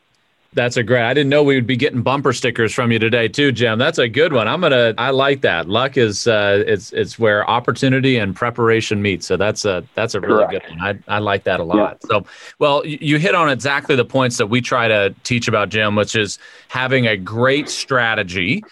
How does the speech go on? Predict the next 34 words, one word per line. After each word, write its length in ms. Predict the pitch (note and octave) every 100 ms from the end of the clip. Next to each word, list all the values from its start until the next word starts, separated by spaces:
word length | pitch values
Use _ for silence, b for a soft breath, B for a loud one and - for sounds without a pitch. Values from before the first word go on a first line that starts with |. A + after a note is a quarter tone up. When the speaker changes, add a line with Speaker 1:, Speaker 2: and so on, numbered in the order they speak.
| b b
Speaker 1:
is 340 | B2 A2+ A2 -
how 320 | - B2 C3
you 240 | A#2+ A#2+
grow 480 | G#2 G#2+ A2+ A#2 B2
in 140 | A2+
this 140 | A#2 C3+
space. 500 | - G2 E2+ F#2+ -
There's 220 | A2 G#2+
no 200 | A#2+ C#3
such 300 | C#3 D3+ -
thing 260 | C3+ C#3 C#3
as 100 | C3+
a 80 |
free 300 | B2+ C#3 C#3+
lunch. 400 | C3+ G2+ G2 G2 -
Every 340 | B2+ C3 C#3
business, 640 | A2+ C3 A#2 A#2 G#3 - - B
the 100 | A#2+
reason 340 | A#2+ C3+ C3 B2
why 180 | A#2+
we 200 | B2 B2+
make 260 | B2 B2+ C3+
money 400 | C#3+ C#3+ G#2 C3
is 200 | A#2+ G2
that 180 | A2 G#2
we 140 | A2+
have 200 | G#2+ B2
to 60 | B2
overcome 540 | A2 A#2+ B2+ B2+ B2
challenges 640 | B2 A2 A#2 A#2+ A#2+ C#3 C3+
and 100 | G#2+
overcome 380 | A2 B2+ B2+ B2
problems. 600 | A2 G2 G2 A2+ C3 B2
And 160 | G2